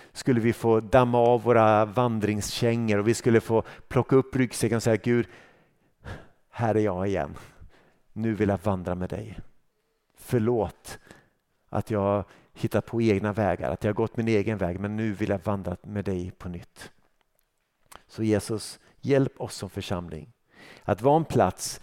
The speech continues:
där nya och gamla vandrare blir hjälpta på sin resa tillsammans med dig. Hjälp oss att vara en församling som hjälper varandra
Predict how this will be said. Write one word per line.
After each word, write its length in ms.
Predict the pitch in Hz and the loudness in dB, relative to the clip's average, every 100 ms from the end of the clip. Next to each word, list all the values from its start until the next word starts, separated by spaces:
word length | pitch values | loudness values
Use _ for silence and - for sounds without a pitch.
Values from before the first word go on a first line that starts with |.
| - - | -16 -6
där 100 | 110 | -2
nya 760 | 123 139 123 110 135 131 139 - | 0 -2 -2 -2 0 0 -4 -10
och 200 | - 110 | -10 -8
gamla 680 | - 143 117 104 101 107 - | -2 -2 0 -2 0 0 -2
vandrare 840 | 104 113 101 92 92 87 92 90 - _ _ _ _ _ - | -4 -4 -4 -6 -4 -4 -4 -8 -12 _ _ _ _ _ -8
blir 360 | 104 104 98 123 | -2 -2 0 0
hjälpta 720 | 98 90 - - - 101 95 - - - - _ _ _ _ _ _ _ _ _ _ _ - | 0 -2 -6 -16 -10 -10 -10 -18 -20 -20 -20 _ _ _ _ _ _ _ _ _ _ _ -18
på 120 | - | -10
sin 160 | 107 | -8
resa 420 | 101 107 90 - 92 | -4 -2 -2 -4 -8
tillsammans 480 | 98 92 87 85 | -6 -6 -6 -10
med 120 | 87 82 | -10 -10
dig. 240 | 107 101 - _ _ _ _ _ _ _ _ _ _ | -10 -14 -20 _ _ _ _ _ _ _ _ _ _
Hjälp 500 | 101 104 147 156 - | -10 0 4 4 2
oss 100 | 113 | -4
att 140 | 107 - | -6 -6
vara 80 | 98 | -8
en 40 | |
församling 680 | 98 - 110 107 95 87 87 _ _ _ - - - | -8 -8 -8 -6 -6 -8 -12 _ _ _ -20 -20 -20
som 240 | - 113 110 | -12 -6 -6
hjälper 680 | 95 117 151 143 - 113 104 | -2 4 6 6 2 -2 -2
varandra 720 | 107 110 123 123 101 - | 0 0 0 -2 -6 -6